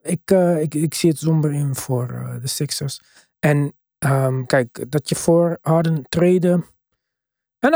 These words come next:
heeft een redelijk seizoen gehad, dus, eh, dit is nog tot daaraan toe. Maar nu hadden er gewoon moves moeten volgen. En of hij nou iets beloofd hebt, wel of niet,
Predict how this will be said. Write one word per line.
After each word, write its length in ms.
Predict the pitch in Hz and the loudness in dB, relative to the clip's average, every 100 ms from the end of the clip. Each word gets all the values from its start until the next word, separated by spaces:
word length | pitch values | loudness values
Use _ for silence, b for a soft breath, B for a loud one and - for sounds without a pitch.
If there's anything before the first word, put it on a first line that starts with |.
| 311 | 4
heeft 20 | |
een 160 | 208 180 | 4 4
redelijk 260 | 214 185 | 4 2
seizoen 380 | - 135 156 190 | 0 0 2 2
gehad, 380 | - 165 160 147 | 2 2 2 2
dus, 220 | 151 135 | 0 0
eh, 300 | 139 113 117 - - | -2 -2 -6 -12 -10
dit 340 | 156 147 160 | -8 -2 0
is 60 | 170 | 2
nog 240 | 165 170 | 2 2
tot 180 | - 143 | 0 2
daaraan 440 | 143 170 165 151 139 | 2 4 2 0 -2
toe. 180 | 135 | -4
Maar 320 | 135 139 131 _ _ _ _ | 0 0 -2 _ _ _ _
nu 180 | 147 156 | 2 2
hadden 220 | 143 139 | 0 -4
er 100 | 143 | -4
gewoon 280 | - 143 143 | -2 -2 0
moves 260 | 147 139 | 0 -2
moeten 240 | 139 135 - | -4 -4 -4
volgen. 400 | 139 135 - 135 | -2 0 0 -2
En 180 | 131 | -4
of 160 | - 131 | -4 0
hij 100 | 147 | 0
nou 200 | 139 127 | 2 -2
iets 160 | 139 - | -4 -6
beloofd 420 | 147 156 156 - | 0 0 0 -2
hebt, 240 | 151 123 | -2 -2
wel 160 | 143 143 | -4 -4
of 140 | 131 | -4
niet, 360 | 143 143 139 | -2 -2 -4